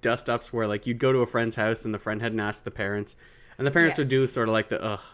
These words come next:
Speaker 1: but, like,
Speaker 2: Yeah.
Speaker 1: most are pretty cool. The only time I remember a friend's parent getting, like, furious was, it was, like, after Christmas, and my friend and his brother had gotten some money, uh, for Christmas, and they're like, "Oh, like,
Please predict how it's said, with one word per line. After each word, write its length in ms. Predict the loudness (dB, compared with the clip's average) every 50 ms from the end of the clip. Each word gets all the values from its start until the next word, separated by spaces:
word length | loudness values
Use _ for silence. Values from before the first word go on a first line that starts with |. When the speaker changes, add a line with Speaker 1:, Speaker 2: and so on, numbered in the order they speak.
| _ _
Speaker 1:
but, 160 | -2 -2 0
like, 200 | 0 -2 -2 -4
Speaker 2:
Yeah. 240 | -6 -10 -10 -10 -10 -12 -16 -8
Speaker 1:
most 280 | -2 -2 -2 0 -2 -6
are 40 |
pretty 200 | -6 -2 -2 -2
cool. 400 | -2 -2 -2 0 0 0 0 -4 -8 _ _ _ _ _ -2
The 100 | 0 2
only 160 | 4 4 2
time 220 | 4 4 2 4
I 40 | 4 4
remember 520 | 4 2 2 4 4 4 4 4 2 -4 -14 _ _
a 80 | -4
friend's 320 | -4 0 0 0 0 0 -2
parent 280 | 0 2 2 2 2
getting, 200 | 2 2 2 2
like, 160 | 0 -2 -4 -8
furious 840 | -10 -16 -6 0 2 4 4 4 4 4 2 0 -2 -6 -10 -16 -18 -10 _
was, 380 | -2 0 0 0 0 -2 -6 -6 _
it 120 | -4 -2
was, 180 | 0 -2 -2 0
like, 160 | -2 -4 -4 -8 _ _ _ _
after 320 | 0 0 0 2 0 0
Christmas, 760 | -2 0 0 0 0 0 -2 -2 -2 -2 -2 -4 -6 -10 -12 -16 -20 -20 -20 -20 -20 -20 -20 -20 _ _ _ _ -20 -20 -12 _
and 320 | 0 2 2 2 2 2 2
my 160 | 0 0 -2
friend 340 | -2 -2 0 0 0 0 0
and 80 | -2
his 140 | -2 -2 -2
brother 300 | 0 2 2 4 4 2
had 180 | 2 0 -2 0
gotten 320 | 0 0 0 0 -2 -6
some 240 | -6 -4 -2 -2 0
money, 480 | 0 0 0 0 0 0 0 0 -2 -6 _ _ _ _ _ _ _ _ -6
uh, 560 | -2 0 0 0 0 0 0 0 0 -2 -4
for 220 | -6 -6 -6 -6
Christmas, 520 | -6 -2 -2 -2 -2 -2 -2 -4 -4 -4 -6
and 200 | -8 -6 -4 -2
they're 140 | -2 -2 -2
like, 240 | -2 -4 -6 -8 -12 -12
"Oh, 240 | -10 -10 -10 -14 -18
like, 220 | -20 -20 _ -20